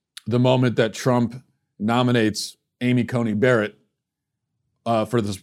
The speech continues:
the Supreme Court, which probably now will happen in his second term. When, when that happens, remember all this girl power stuff, because it's going out the window. It's getting chucked out the window from the, from the fiftieth floor, um, and it's, it's tumbling all the way down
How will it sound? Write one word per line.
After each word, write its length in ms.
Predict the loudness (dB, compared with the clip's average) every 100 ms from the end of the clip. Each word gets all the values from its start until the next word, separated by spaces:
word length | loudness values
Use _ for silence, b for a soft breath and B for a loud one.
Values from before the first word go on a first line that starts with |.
| -10
the 180 | -8
Supreme 340 | -4 0 0 2
Court, 300 | 2 2 2
which 140 | -2
probably 260 | 0 2 2
now 160 | 0
will 140 | 0 -2
happen 280 | -4 -6 -4
in 80 | -6
his 120 | -4
second 320 | -4 -2 -4
term. 360 | -4 -4 -6 -12 _ _ _ _ _ 0
When, 180 | 2 2 2
when 200 | 2 2
that 160 | 2
happens, 580 | 0 -2 -2 -4 -8 -12 _ _ _ _ _ _
remember 400 | 2 4 4 6
all 120 | 4
this 120 | 4 2
girl 220 | 2 2
power 300 | 2 -2 -2
stuff, 260 | -2 -2
because 260 | 0 2 2
it's 140 | 2
going 280 | 4 4 4 0
out 240 | 0 2
the 100 | 4
window. 340 | 4 2 2
It's 160 | 2 2
getting 300 | 2 2 -2
chucked 480 | -2 0 0 0 -2
out 240 | 0 2 0
the 80 | -2
window 440 | 0 4 4 4
from 260 | 2 0 0
the, 200 | -2 -4 b b
from 320 | -2 0 2
the 240 | 2 0 -2
fiftieth 580 | -2 -2 0 -2 -2 -2
floor, 580 | 2 4 4 2 -2 b b b b b -4
um, 500 | 0 2 2 0 -2
and 180 | 0 2
it's, 220 | 0 2
it's 200 | 0 0
tumbling 440 | -4 0 2 2
all 120 | 2 2
the 80 |
way 140 | 2 2
down 400 | 2 0 -4